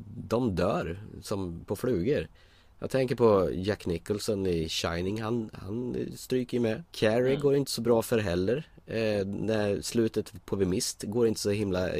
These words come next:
Speaker 1: bra för huvudkaraktärerna där heller. Det är ofta så här att det går fan åt helvete för många.
Speaker 2: <laughs>
Speaker 1: Och det,
Speaker 2: Ja.
Speaker 1: och det är rätt skönt, tycker jag, att det inte
Speaker 2: Mm.
Speaker 1: behöver vara det här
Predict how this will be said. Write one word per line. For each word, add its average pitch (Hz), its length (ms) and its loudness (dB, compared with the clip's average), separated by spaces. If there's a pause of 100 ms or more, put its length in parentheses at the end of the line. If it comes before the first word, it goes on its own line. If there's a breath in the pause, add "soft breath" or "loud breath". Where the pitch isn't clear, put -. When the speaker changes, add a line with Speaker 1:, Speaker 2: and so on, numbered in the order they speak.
Speaker 1:
bra 90 220 2
för 82 400 -2 (380 soft breath)
huvudkaraktärerna 90 800 0
där 85 140 2
heller. 87 420 -2
Det 113 200 2
är 117 140 2 (160)
ofta 156 380 0
så - 120 0
här 82 80 0
att 82 200 -4 (520 soft breath)
det 127 100 6
går 185 120 4
fan - 320 0
åt 82 120 -2
helvete 127 640 2
för - 120 0
många. 69 400 -4
Speaker 2:
<laughs> - 880 -2
Speaker 1:
Och 123 60 8
det, 151 180 10
Speaker 2:
Ja. 139 440 12 (120)
Speaker 1:
och - 60 2
det 147 120 10
är 170 40 10
rätt 202 160 4
skönt, 85 440 2
tycker 85 220 0
jag, - 240 -6
att - 120 0
det 170 80 8
inte 147 160 6
Speaker 2:
Mm. 120 40 0
Speaker 1:
behöver 135 220 8
vara 175 200 10
det 143 100 6
här 87 200 4